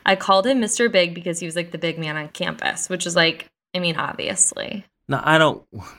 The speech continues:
Speaker 2: and I would never do this about a woman, but I'd like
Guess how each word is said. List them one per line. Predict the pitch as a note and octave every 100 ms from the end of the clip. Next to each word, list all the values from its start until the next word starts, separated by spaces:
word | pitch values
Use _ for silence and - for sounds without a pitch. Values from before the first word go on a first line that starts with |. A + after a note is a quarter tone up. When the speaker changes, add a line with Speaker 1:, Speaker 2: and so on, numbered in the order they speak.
| _ _
Speaker 2:
and | G#2
I | G2+
would | F#2
never | F2 F2 G2+
do | G#2+ G2+
this | G2 G2+
about | G2 F#2
a |
woman, | F#2 F#2+ F#2+
but | G2 A2
I'd | C3
like | C3+ C#3+